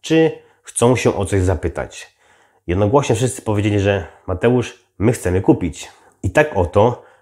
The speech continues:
od dwutysięcznego piętnastego roku prowadzę zajęcia u Kamili Rowińskiej, zawsze w drugi dzień szkoleniowy. Od tamtego czasu na moich treningach było ponad pięć tysięcy ludzi. Z mojego pakietu prowadzenia online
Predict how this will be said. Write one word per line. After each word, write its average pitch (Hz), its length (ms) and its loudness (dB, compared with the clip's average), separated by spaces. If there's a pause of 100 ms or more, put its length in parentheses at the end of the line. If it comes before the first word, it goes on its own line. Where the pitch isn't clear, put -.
(140)
od 101 180 -2
dwutysięcznego 127 640 -2
piętnastego 117 600 0
roku 104 420 0 (320)
prowadzę 113 420 0
zajęcia 101 720 0
u 101 80 -8
Kamili 92 600 0
Rowińskiej, 90 760 -4 (240)
zawsze 120 420 -2
w 101 120 0
drugi 123 320 2
dzień 107 220 2 (120)
szkoleniowy. 87 680 -2 (100)
Od 92 120 -8
tamtego 107 440 2
czasu 90 380 -4
na 98 100 0
moich 101 220 0
treningach 92 480 -2 (320)
było 98 280 0
ponad - 480 -4
pięć 135 360 2
tysięcy 95 720 -4 (180)
ludzi. 87 520 -4 (480)
Z 82 140 -6
mojego 104 380 4
pakietu - 380 -2
prowadzenia 107 440 2
online 95 460 0